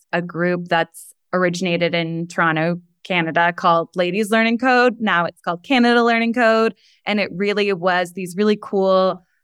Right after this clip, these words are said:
in the origin or at, at the start,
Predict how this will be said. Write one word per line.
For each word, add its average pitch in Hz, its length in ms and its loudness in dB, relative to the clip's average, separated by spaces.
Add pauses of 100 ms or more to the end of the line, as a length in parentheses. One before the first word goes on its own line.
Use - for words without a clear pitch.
(220)
in 190 140 -2
the 170 100 0
origin 175 720 0
or 165 160 0
at, 165 140 -2 (100)
at 175 140 -2
the 170 100 -4
start, 170 440 0